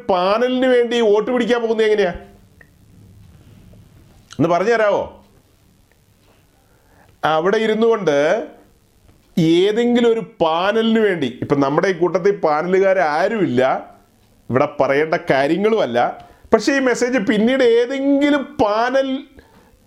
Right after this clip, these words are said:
പാനൽ കുഞ്ഞുങ്ങൾ കേട്ട് കഴിഞ്ഞാൽ, അവർ കേൾക്കാൻ വേണ്ടി പറഞ്ഞതാ.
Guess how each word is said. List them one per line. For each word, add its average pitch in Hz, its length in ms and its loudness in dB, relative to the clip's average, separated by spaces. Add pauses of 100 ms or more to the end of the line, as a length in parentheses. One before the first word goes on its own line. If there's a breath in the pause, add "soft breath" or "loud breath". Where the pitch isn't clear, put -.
പാനൽ 226 340 0
കുഞ്ഞുങ്ങൾ 254 420 0
കേട്ട് 226 280 -2
കഴിഞ്ഞാൽ, 240 420 -4 (140)
അവർ 135 140 0
കേൾക്കാൻ 190 340 -2
വേണ്ടി 240 160 -2
പറഞ്ഞതാ. 233 440 -2